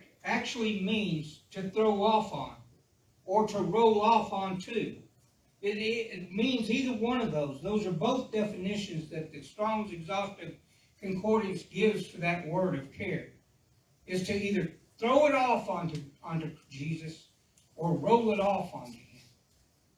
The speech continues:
Give it to Him. Cast your care upon the Lord, not upon yourself, not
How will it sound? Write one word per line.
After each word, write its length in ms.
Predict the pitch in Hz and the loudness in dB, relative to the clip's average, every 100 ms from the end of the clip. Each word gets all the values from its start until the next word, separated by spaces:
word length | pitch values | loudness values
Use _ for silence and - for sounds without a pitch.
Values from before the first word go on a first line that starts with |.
| _ _ _ _ 151 | _ _ _ _ 4
Give 220 | 226 269 | 4 4
it 140 | 262 | 0
to 140 | 226 214 | -2 0
Him. 360 | 170 196 135 - - _ _ _ _ _ _ _ - - | 2 0 -2 -6 -20 _ _ _ _ _ _ _ -20 -6
Cast 400 | 214 269 277 - | 0 2 2 0
your 140 | 254 | -8
care 380 | 214 220 214 190 | -4 0 0 0
upon 360 | 160 175 180 170 | -2 -2 -4 -2
the 80 | 147 | -2
Lord, 480 | 151 165 135 110 | 0 0 0 -2
not 220 | 135 202 226 | -2 0 0
upon 300 | 226 214 196 | -2 -2 -2
yourself, 600 | 165 - 180 185 185 - - _ _ _ _ - | -4 -6 -2 0 0 -4 -16 _ _ _ _ 0
not 200 | 226 | 2